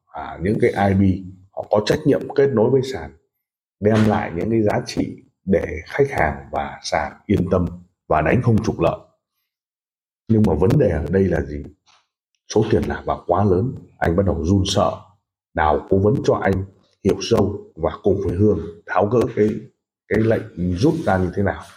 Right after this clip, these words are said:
Bắt đầu họ lọc ra từ cái việc giao dịch tin tức,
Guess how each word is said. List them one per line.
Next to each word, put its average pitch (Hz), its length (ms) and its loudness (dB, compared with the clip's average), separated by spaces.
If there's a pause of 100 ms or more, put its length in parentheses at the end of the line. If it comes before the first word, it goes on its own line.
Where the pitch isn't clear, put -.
(920)
Bắt 131 140 2
đầu 90 240 2
họ 87 60 0
lọc 95 340 0
ra 104 240 2 (100)
từ 92 220 0
cái 104 80 2
việc 101 220 0 (380)
giao 104 300 2 (100)
dịch 87 120 0 (1400)
tin 131 340 2
tức, 175 120 2